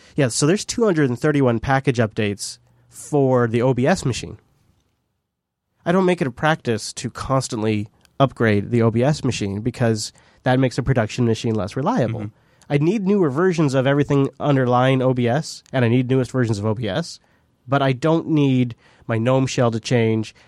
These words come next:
Speaker 1: I don't really need my gnu tools to change. I, kernel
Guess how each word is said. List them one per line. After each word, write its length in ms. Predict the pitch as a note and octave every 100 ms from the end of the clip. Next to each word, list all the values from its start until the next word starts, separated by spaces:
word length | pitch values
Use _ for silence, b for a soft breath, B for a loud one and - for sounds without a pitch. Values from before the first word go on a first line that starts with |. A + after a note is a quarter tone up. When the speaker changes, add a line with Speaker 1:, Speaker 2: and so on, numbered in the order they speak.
| b
Speaker 1:
I 40 | A2
don't 300 | G#2+ C#3+ C#3+
really 280 | C#3 C3 B2+
need 380 | A#2+ A#2+ A#2 A#2
my 360 | A#2 G#2 G2+ G2+
gnu 200 | G#2+ B2
tools 340 | C3+ C3+ A#2+ G#2+
to 60 | A2+
change. 440 | - A2+ G#2+ G#2+ G2+ -
I, 160 | A#2+ - b b b
kernel 280 | - E3+